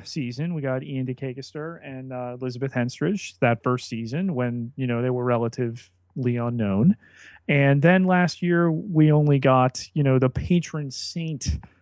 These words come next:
of New York Comic Con in, uh, Phil Coulson, in, uh, you know, Clark Gregg to, uh, to pop out there.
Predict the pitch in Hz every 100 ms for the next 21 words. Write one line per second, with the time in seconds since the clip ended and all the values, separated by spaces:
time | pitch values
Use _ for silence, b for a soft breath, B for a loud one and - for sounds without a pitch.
0 | _ 151 131 135 127 117 - 131 117 117
1 | 131 123 123 131 147 135 135 135 139 139
2 | 147 - 170 165 - 202 - 113 104 127
3 | 131 131 131 127 127 - _ _ _ _
4 | 151 143 - 160 147 - 185 135 107 _
5 | _ _ _ - 147 135 127 123 117 110
6 | - 110 135 117 120 107 104 120 110 127